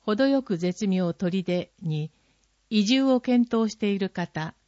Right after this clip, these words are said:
移住を応援したい方に役立つ移住者のインタビューや、移住した際の生活をイメージできるシミュレーションなど、新コンテンツを追加しました。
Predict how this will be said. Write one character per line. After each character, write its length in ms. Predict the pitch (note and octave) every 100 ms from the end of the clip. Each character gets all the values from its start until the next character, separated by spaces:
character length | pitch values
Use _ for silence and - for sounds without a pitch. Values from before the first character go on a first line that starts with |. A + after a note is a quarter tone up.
| _ _ _
移 160 | A#3+ G#3
住 260 | A3+ C4 B3+
を 220 | A#3+ A3+
応 240 | G3+ B3+ C4
援 180 | B3+
し 100 | B3
た 140 | - A#3
い 60 |
方 260 | A#3 A3+ A#3
に 140 | G3
役 220 | E3 E3+ F#3
立 400 | F3+ - D3+ E3
つ 20 | _ _ -
移 160 | F#3+ G3
住 200 | C4+ C4+
者 180 | G#3+
の 140 | F3 E3
イ 120 | G#3
ン 80 | A#3+
タ 160 | A#3 F3
ビ 200 | E3 D#3
ュ 20 |
ー 20 |
や、 220 | D#3 D3+ - _ _ _ -
移 140 | G3
住 240 | G3 C4+ C4+
し 80 |
た 140 | - B3+
際 240 | C4+ B3+
の 120 | G#3
生 220 | F3 G#3 G3
活 360 | G3+ - F#3+
を 120 | F3 -
イ 100 | G3
メ 200 | B3 C4
ー 20 |
ジ 140 | A3
で 120 | F#3 F3
き 140 | D#3
る 180 | D3+ D#3 _ _
シ 200 | - G#3+
ミ 120 | A3+
ュ 20 |
レ 140 | B3+ C4
ー 40 |
シ 140 | B3 F#3+
ョ 40 |
ン 80 | E3+
な 140 | E3
ど、 220 | C#3+ D3+ _ _ _ _
新 400 | - - B3 A#3+
コ 220 | - B3+
ン 100 | C4+
テ 140 | B3+ G#3+
ン 60 |
ツ 160 | G#3+ E3
を 140 | D3+
追 240 | C#3+ G3+ F#3+
加 140 | F#3+
し 120 | -
ま 140 | F3 E3
し 120 | -
た。 220 | C#3 D3+